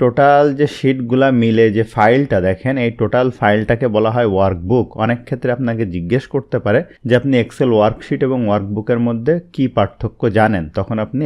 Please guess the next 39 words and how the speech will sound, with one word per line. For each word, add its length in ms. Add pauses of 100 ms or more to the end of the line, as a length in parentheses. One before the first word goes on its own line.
এটা 140 (140)
বলবেন। 320 (220)
দেখেন 280
এখানে 200 (120)
অনেকগুলা 580
শিট 220 (100)
আছে, 160 (140)
ভিন্ন 200 (140)
ভিন্ন 160 (140)
ডেটা 260 (120)
আছে, 200 (380)
এই 140
শিটগুলা 480 (120)
মিলে 180 (120)
এই 140
ওয়ার্কবুকটি। 680 (280)
এখন 160 (120)
Excel-এ 340 (160)
যদি 220
আপনি 120 (100)
বিগিনার 420
লেভেলে 300
একটা 140 (100)
জব 140 (140)
করতে 240 (100)
যান 120 (100)
তাহলে 260
আপনাকে 300
হয়তো 220 (160)
একটি 260
ছোট্ট 220 (160)
ফরম্যাটিং 460 (140)
দিবে, 160 (120)
দিয়ে 160 (100)
বলবে 280
এরকম 300
একটি 160 (100)
ফরম্যাট 400 (140)
তুমি 160